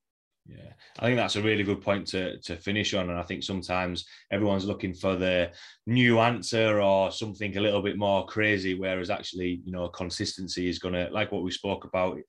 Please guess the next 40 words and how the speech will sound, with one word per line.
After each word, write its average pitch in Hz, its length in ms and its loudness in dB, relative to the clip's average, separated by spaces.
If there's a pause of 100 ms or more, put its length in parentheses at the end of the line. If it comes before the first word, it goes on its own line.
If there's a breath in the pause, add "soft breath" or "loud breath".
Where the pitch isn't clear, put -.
(260 loud breath)
you 92 80 -4
know, 90 300 0
in 87 120 -6
terms 90 360 -2
of 85 220 -2
the, 90 300 -4
the 87 100 -4
greats 98 460 0
of, 92 200 -4
of 90 380 -4
any 95 200 0
sport, - 420 -6 (200 loud breath)
they've 85 100 -6
had 98 180 0
that - 160 -2
consistency. 85 720 -8
They've 82 240 -10
been 87 200 -4
able 90 220 -4
to 85 160 -8
play 90 500 -2 (200 loud breath)
week 92 280 -2
in, 87 160 -4
week 82 240 -6
out. 78 180 -6
They've 80 160 -12
been 85 180 -4
able 85 280 -4
to 82 140 -6
have, 87 340 -2 (360 loud breath)
uh, 87 160 2
you 87 120 -8
know, 82 160 -2
regular 85 380 -2
fights 80 420 -6
and, 80 180 -8
and, 80 220 -12
and 76 180 -14
have, 82 260 -6 (380 loud breath)
uh, 80 180 -2